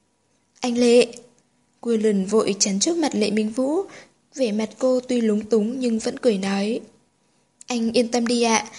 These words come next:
hàng mẫu sẽ tiếp nhận xét duyệt lần nữa, chúng tôi tuyệt đối sẽ không gây tổn thất cho việc đầu tư của anh. Yên tâm. Lệ Minh Vũ buồn cười hỏi vặn lại,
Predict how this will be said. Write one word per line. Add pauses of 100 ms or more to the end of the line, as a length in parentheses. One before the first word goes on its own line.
(140)
hàng
mẫu
sẽ
tiếp
nhận
xét
duyệt
lần
nữa, (300)
chúng
tôi
tuyệt
đối
sẽ
không
gây
tổn
thất
cho
việc
đầu
tư
của
anh. (1000)
Yên
tâm. (760)
Lệ
Minh
Vũ
buồn
cười
hỏi
vặn
lại,